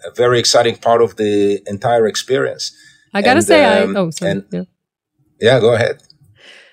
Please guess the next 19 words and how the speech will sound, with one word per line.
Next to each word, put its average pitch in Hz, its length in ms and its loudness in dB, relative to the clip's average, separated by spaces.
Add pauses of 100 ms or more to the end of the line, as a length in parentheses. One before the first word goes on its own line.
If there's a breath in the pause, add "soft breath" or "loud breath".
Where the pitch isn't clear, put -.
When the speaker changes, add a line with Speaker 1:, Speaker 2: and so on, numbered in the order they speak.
(320 soft breath)
Speaker 2:
No, 233 140 0
I, 202 240 2
I 214 220 2
actually 277 360 2
saw 262 380 4
a 269 40 2
solution, 254 480 0
a 233 60 2
possible 233 340 0
solution 233 440 -2
to - 100 -4
Israel's 226 380 0
judicial 196 440 -2
overhaul 208 640 2 (100)
attempts 196 380 0
to 196 120 -6
change 196 380 0
the 208 100 -4
constitution 214 720 -2